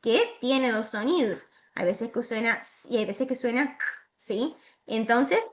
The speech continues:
esas letras que son más complicadas se enseñan a lo último. Otro punto a tener en cuenta es que siempre el sonido que yo quiero enseñar es el sonido que se tiene que alargar,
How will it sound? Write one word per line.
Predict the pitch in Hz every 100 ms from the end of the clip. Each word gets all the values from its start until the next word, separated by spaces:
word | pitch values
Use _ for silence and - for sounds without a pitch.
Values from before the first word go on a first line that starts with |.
| -
esas | 285 349 320
letras | 302 277 285
que |
son | 277 320
más | 311 349
complicadas | 370 370 381 370 359 381
se | 302
enseñan | 240 240 233
a | 233 214
lo | 202
último. | 180 - - - - _ _ _ _ _ _ _ _ _ _ _ - _
Otro | - 339 427 392
punto | 269 302 285
a |
tener | 233 202 214
en | 247
cuenta | 247 208 214 214 320 -
es | 226 214 - -
que | 196 170 - _ _ _ _ _
siempre | - - 311 339 277 - 196
el |
sonido | 202 - 214 254 320 220 202
que | 214
yo | 196 262 466 -
quiero | 269 269 285
enseñar | 247 - 208 190 202 302 285 - _ -
es | 311
el | 330
sonido | 330 - 233 220 233 277 370 247
que | -
se | 254
tiene | 262 233 247 269
que | 247 277 - -
alargar, | 247 247 240 220 208 196 202 214 147